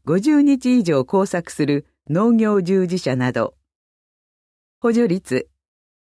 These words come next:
消費税相当額を除いた購入費用の二分の一。上限額十万円。申し込み。領収書などを添付した申請書を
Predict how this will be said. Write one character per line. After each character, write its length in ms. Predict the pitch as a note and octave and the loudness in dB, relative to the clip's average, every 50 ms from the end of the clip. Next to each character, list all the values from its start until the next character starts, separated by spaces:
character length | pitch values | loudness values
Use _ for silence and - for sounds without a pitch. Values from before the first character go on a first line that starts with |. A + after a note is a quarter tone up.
| _ _ _ | _ _ _
消 240 | - - C#4+ D4+ D#4 | -6 -2 0 0 0
費 160 | C#4 - D4+ | 0 -2 -2
税 200 | B3 A3+ F#3 F3+ | 0 2 0 0
相 200 | - C4 B3 B3 | 0 0 0 0
当 220 | B3+ - B3+ B3 A3+ | 0 0 0 0 0
額 300 | G3 F#3 - - D#3+ D#3+ | 0 -2 -4 -2 0 0
を 80 | D#3 D#3 | 2 2
除 300 | D#3+ D#3+ D#3+ F#3+ F#3 F#3 | 0 0 0 0 0 0
い 60 | F3 | -2
た 220 | - E3 D3+ D3+ _ _ _ _ | -2 -6 -6 -6 _ _ _ _
購 200 | - B3+ C#4+ D4+ | -2 0 2 2
入 240 | D4+ D4+ D4 C#4 D4 | 4 4 4 4 2
費 200 | B3+ - C4 B3+ | 2 2 2 2
用 200 | A#3+ G3 E3 C#3+ | 2 2 2 2
の 120 | B2 B2 | 2 0
二 120 | A#2+ B2+ C3+ | 0 0 0
分 260 | C3+ D#3+ D#3 D#3 D3 | 0 0 0 0 0
の 100 | C#3 C3+ | 0 0
一。 420 | C3 B2+ - - - A#2+ A2+ - _ _ _ _ _ _ _ _ _ _ _ - | -2 -2 -4 -6 -6 -6 -6 -6 _ _ _ _ _ _ _ _ _ _ _ -6
上 200 | F#3 A#3 A#3 A#3 | -2 0 2 2
限 240 | A3+ A#3 A3 F#3+ D#3 | 2 2 2 0 0
額 440 | C#3+ C#3+ C#3 - - B2+ A#2+ - _ _ - | -2 -2 -4 -4 -4 -4 -4 -4 _ _ -10
十 220 | - C3+ D#3 D#3 | -4 -2 0 0
万 240 | C#3 C#3+ C#3 C3 B2+ | 2 0 0 0 0
円。 300 | A#2+ A#2+ A#2 G#2+ - - _ _ _ _ _ _ _ _ _ _ _ _ _ _ _ _ _ _ _ _ _ _ _ _ _ _ _ _ - | 0 -2 -2 -4 -6 -10 _ _ _ _ _ _ _ _ _ _ _ _ _ _ _ _ _ _ _ _ _ _ _ _ _ _ _ _ -4
申 140 | F3+ G3 G#3+ | -2 0 0
し 80 | A#3+ - | 0 -2
込 140 | - - F#3 | -4 -4 -2
み。 220 | D3+ C#3+ C3+ - _ _ _ _ _ _ _ _ _ _ _ _ _ - | 0 0 -2 -4 _ _ _ _ _ _ _ _ _ _ _ _ _ -2
領 200 | F#3+ A#3+ C#4+ D4 | 0 0 0 0
収 240 | - - D4 D4 C#4 | -2 -2 -2 -2 0
書 120 | - C#4 | 0 0
な 140 | C4 C4+ B3 | 0 0 0
ど 140 | F#3 F3+ D#3 | 0 0 -2
を 60 | D#3+ | 0
添 180 | - G#3 F#3+ F#3+ | 0 -2 -2 -2
付 180 | F3 - F3+ F3+ | -2 -2 -4 -4
し 120 | - - | -4 -6
た 260 | - - D3+ - - _ _ _ _ | -6 -4 -4 -4 -4 _ _ _ _
申 220 | - - G#3+ A3 | -8 -4 -2 -2
請 260 | A3 - G3+ G3 G3+ | -2 0 0 0 0
書 260 | G3+ - - F3 C3 B2 | 0 -2 -2 0 0 0
を 140 | B2+ C3 | -2 -4